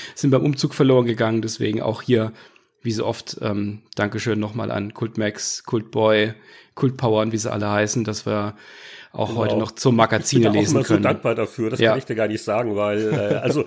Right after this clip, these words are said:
Speaker 1: <laughs>
Speaker 2: ich, ich hätte sogar noch einen Großteil, äh, der alten Magazine, aber es ist natürlich viel komfortabler oder, äh, ich hab, glaub ich, von irgendwelchen alten Happy Computer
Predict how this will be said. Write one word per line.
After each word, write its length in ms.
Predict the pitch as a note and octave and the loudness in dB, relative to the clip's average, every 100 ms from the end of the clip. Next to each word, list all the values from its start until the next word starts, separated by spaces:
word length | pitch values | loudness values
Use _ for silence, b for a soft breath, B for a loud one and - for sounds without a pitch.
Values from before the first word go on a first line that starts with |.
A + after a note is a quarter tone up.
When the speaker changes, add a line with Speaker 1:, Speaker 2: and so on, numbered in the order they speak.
| B | B
Speaker 1:
<laughs> 140 | B - | B -10
Speaker 2:
ich, 400 | F3 F3 E3 - | -6 -4 -4 -8
ich 180 | D3 | -4
hätte 220 | G3 G3+ D#3+ | -2 -2 -2
sogar 280 | E3 D3 | 0 0
noch 200 | E3+ - | 0 -2
einen 80 | D3 | -4
Großteil, 800 | B2 B2 D#3+ - D3+ C#3+ C#3+ D3 - B B B | -4 -4 -6 -4 -2 0 2 -2 -4 B B B
äh, 360 | C3+ B2 B2 A#2+ | -2 0 0 -4
der 380 | - - A#2 C3 | -12 -16 -6 -2
alten 220 | B2 D3 | 0 0
Magazine, 640 | A#2+ A#2+ A#2 - C#3+ E3 B2 | 0 0 -2 -6 -4 0 0
aber 200 | G#2+ A#2 | 0 -2
es 120 | A#2 | -4
ist 80 | D3 | -6
natürlich 340 | C3+ C3+ B2 | -8 -8 -10
viel 140 | - D3+ | -8 -8
komfortabler 1000 | C#3+ B2+ A#2+ - G2 A#2 D3 D3 C3 | -6 -8 -8 -6 -2 -2 0 0 0
oder, 340 | G#2 B2 A#2 A2+ B B B | 0 0 0 -2 B B B
äh, 320 | - A2 A2 | -4 -2 -2
ich 220 | C3 - | -8 -6
hab, 160 | D3+ - | -8 -4
glaub 160 | C3+ B2+ | -4 -4
ich, 100 | - | -4
von 220 | B2+ F#2 | -4 -2
irgendwelchen 400 | C3+ C3+ B2+ - | -4 -4 -6 -4
alten 220 | B2+ D3 | -4 -2
Happy 280 | D3 D#3+ D#3+ | -4 -4 -4
Computer 840 | D#3+ D3 - C#3+ D3 C3+ C3+ C3+ | -4 -6 -6 -6 -2 0 0 -2